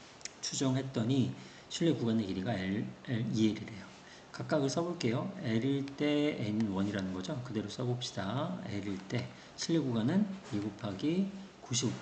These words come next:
프로니까 일 점 구육. 그다음 루트 N one 분의 시그마죠. 그리고 이 엘 때 볼까요? 이 엘 때는 역시 이 곱하기 일 점 구육은 같고요.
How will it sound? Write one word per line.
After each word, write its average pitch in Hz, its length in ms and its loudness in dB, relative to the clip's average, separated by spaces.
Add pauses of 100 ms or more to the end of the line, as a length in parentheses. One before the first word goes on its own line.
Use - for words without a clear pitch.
프로니까 123 640 -2
일 127 100 2
점 123 220 0
구육. 98 420 -4 (1080)
그다음 95 220 -4
루트 180 460 0 (960)
N 104 160 -4
one 95 300 -2 (1300)
분의 160 460 0 (560)
시그마죠. 127 680 -2 (1500)
그리고 131 340 4
이 139 280 8
엘 160 240 6
때 117 160 2
볼까요? 143 440 -2 (220)
이 110 220 2
엘 104 260 -6
때는 180 640 2 (380)
역시 - 260 0
이 95 100 4
곱하기 113 380 0
일 107 100 0
점 120 220 2
구육은 95 300 -2
같고요. 104 720 -4